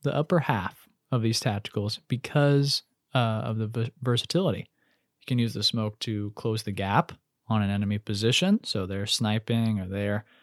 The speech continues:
hanging out with the devotion. You can blind them, offensive smoke, and then push up.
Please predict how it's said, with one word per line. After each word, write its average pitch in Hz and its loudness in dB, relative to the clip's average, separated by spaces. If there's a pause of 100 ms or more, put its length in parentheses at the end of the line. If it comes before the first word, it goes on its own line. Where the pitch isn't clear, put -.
(220)
hanging 110 0
out 107 0
with 101 -4
the 104 -4
devotion. 117 0 (240)
You 120 -2
can 92 -10
blind 110 0
them, 127 2
offensive 117 -4
smoke, 135 -2
and 120 -4
then 101 -6
push - -6
up. 147 -2